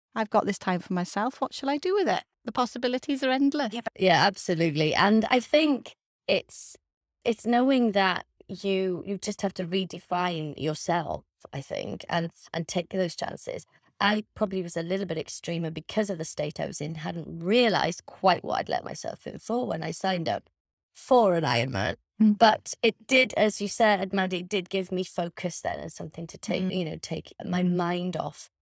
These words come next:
Speaker 3: the changes that were happening i-, at work, in the house, in my body. And it was,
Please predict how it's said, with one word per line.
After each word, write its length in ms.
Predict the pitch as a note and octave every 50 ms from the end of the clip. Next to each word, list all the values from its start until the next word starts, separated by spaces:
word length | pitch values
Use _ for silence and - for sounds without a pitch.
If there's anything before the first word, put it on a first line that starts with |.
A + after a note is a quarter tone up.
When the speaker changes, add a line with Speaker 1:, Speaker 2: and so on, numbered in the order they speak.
| _ _ _ _ _ _ -
Speaker 3:
the 80 | F3
changes 800 | - - - - - F#3+ E3+ F3+ F3 E3+ E3+ E3+ - - - -
that 140 | - - -
were 60 | -
happening 580 | - - F3+ - - - E3 E3 D#3+ E3 - -
i-, 140 | - D#3+ - - - _ _ _
at 160 | F3 E3 - -
work, 420 | E3+ G3 G3+ F#3+ F#3+ F#3+ E3+ - - _ _ _ _ -
in 180 | D3+ - - -
the 60 | - F#3+
house, 420 | G3+ F#3+ F#3 F#3 F#3 F3 - - - - -
in 120 | F3 D#3+
my 100 | D#3+ D#3+
body. 460 | D#3 - D#3 D3 D#3 D#3+ D#3+ D#3 - -
And 160 | - D#3 D#3
it 100 | D#3 - -
was, 260 | - D#3+ E3 - -